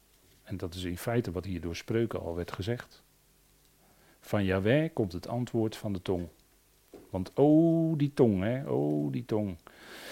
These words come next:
Maar Jacobus, ja, ja, weer Jacobus, Jacobus drie, moet je maar eens lezen. Al de wegen van een man zijn vlekkeloos in zijn ogen.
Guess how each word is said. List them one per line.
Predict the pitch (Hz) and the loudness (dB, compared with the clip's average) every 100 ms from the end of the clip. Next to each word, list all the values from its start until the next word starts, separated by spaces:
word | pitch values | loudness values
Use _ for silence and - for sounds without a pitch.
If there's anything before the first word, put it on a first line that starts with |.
| - - - | -14 -14 -2
Maar | 104 | 2
Jacobus, | 98 - 127 117 - - - | 4 6 6 6 2 -2 -4
ja, | 113 104 | 2 2
ja, | 101 104 104 | 2 0 2
weer | 104 196 | 2 4
Jacobus, | 135 151 143 92 | 4 2 2 0
Jacobus | 95 107 123 110 95 | 2 4 6 4 2
drie, | 110 107 - - | 2 2 -2 -10
moet | 90 | -8
je | 87 | -6
maar | |
eens | 87 | -6
lezen. | 90 87 82 78 - - _ _ _ _ _ _ _ - - - - | -4 -4 -4 -8 -18 -20 _ _ _ _ _ _ _ -18 -18 -20 4
Al | 131 143 | 8 10
de | 131 | 12
wegen | 135 139 123 | 12 12 10
van | 110 107 | 6 6
een | 98 | 8
man | 113 127 131 135 | 8 8 4 0
zijn | 120 107 101 85 | 0 2 4 2
vlekkeloos | 101 139 151 135 135 123 | 8 8 10 10 10 8
in | - 120 | 4 4
zijn | 107 101 113 | 6 4 4
ogen. | 92 80 107 | 2 2 -2